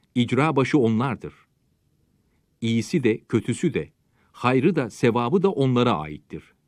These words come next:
Bize düşen görevimizi en iyi şekilde yapmaya çalışmaktır. Bir kişi söyler,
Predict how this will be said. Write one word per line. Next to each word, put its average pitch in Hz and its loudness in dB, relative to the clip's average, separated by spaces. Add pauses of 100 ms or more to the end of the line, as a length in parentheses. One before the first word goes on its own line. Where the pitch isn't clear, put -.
(1040)
Bize 113 2
düşen 160 -2 (220)
görevimizi 127 4
en 185 2
iyi 196 2
şekilde 147 0
yapmaya 123 0
çalışmaktır. 80 -12 (1400)
Bir 254 2
kişi 208 -2
söyler, 180 4